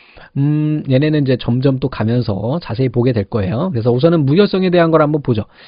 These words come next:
자, 무결성이라고 하는 거는 데이터베이스에 오류가 없는 거예요. 그러니까 예를 들면 내가 데이터베이스를 하나 구축했다고 하자고요. 어떤 학교에 대한, 학교에 대한 디비를 구축을 했습니다. 근데,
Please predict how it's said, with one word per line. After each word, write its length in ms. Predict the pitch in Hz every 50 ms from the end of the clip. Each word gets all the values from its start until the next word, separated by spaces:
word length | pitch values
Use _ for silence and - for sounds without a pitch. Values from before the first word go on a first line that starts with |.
| - -
자, 100 | - 123
무결성이라고 720 | 110 120 131 190 233 233 - 196 196 190 185 170 156 160
하는 160 | 151 151 151 143
거는 380 | 143 147 180 208 180 123 92 _ _ - - - - _ _ _ _ _ _ -
데이터베이스에 920 | - 135 180 226 214 - 214 208 196 175 180 175 170 160 - - - 170 170
오류가 460 | 160 - 143 139 156 175 185 175 160
없는 320 | 113 107 123 147 175 180
거예요. 320 | 139 117 101 98 - - - _ _ -
그러니까 200 | 131 123 113 123
예를 160 | 147 196 185
들면 400 | 151 120 104 113 127 131 113 110
내가 160 | 120 131 180
데이터베이스를 640 | - 131 156 165 - 202 196 190 - - 180 185
하나 120 | 175 175 175
구축했다고 600 | - - 131 - - 180 170 - - 160 160 175
하자고요. 420 | 165 165 175 - - 107 185 165 - _ _ - -
어떤 240 | 127 - 156 143
학교에 400 | 143 190 - - - 196 190 185
대한, 500 | 170 170 165 165 170 180 196 214 226 262 - _ _ _ _ _ _ _ _ _ _ - _ _ _
학교에 300 | - 156 - - 180 170
대한 240 | 156 151 147 143 135
디비를 300 | - 127 123 123 127 127
구축을 340 | - - - - 123 120
했습니다. 580 | 135 131 - 151 135 123 110 104 104 104 104 107
근데, 380 | - 131 131 156 160 131 98